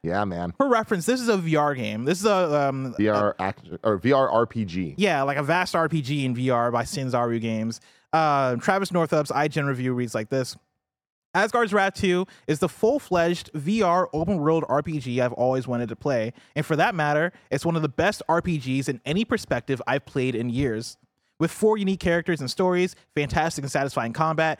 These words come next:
Speaker 2: intricate and rewarding R P G systems, a great story, and an entire roguelite dungeon crawling mode thrown in just to show off, this masterpiece completely nails almost everything it tries, much of which has never been pulled off in V R. The MetaQuest three's killer app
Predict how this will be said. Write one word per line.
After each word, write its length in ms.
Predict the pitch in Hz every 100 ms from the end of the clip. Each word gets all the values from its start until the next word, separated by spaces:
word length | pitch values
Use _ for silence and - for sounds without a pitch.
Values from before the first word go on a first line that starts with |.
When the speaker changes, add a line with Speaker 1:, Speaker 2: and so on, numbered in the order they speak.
| - -
Speaker 2:
intricate 360 | 170 - 196
and 100 | 160
rewarding 320 | 143 139 131
R 80 | 117
P 100 | 120
G 160 | 117 190
systems, 460 | 190 175 190 180 -
a 80 | 135
great 220 | 143 190
story, 400 | - 160 170 180 175
and 200 | 196 185
an 80 |
entire 340 | 147 160 170 175
roguelite 540 | 135 139 131 139 120
dungeon 260 | 127 127 127
crawling 300 | 127 127 127
mode 280 | 123 123 -
thrown 240 | 175 196
in 220 | 147 147 - -
just 160 | 165 170
to 60 |
show 220 | - 139
off, 280 | 147 165 175 - _ _
this 180 | 226 -
masterpiece 720 | 196 202 - 185 123 120 -
completely 480 | - 139 226 262 247
nails 460 | 151 123 143 139
almost 380 | - 143 135 - -
everything 340 | 143 143 139
it 100 | 127
tries, 460 | - 135 101 113 - - -
much 180 | 190 240
of 80 | 180
which 260 | 170 - - _
has 160 | 147 143
never 220 | 135 151
been 160 | 143
pulled 240 | - 131 131
off 240 | 117 - -
in 160 | 147
V 160 | 135 123
R. 280 | 123 107 117 _ _ _ -
The 60 | 165
MetaQuest 380 | 180 - 180
three's 280 | - 175 175
killer 320 | - 233 240
app 220 | 175 170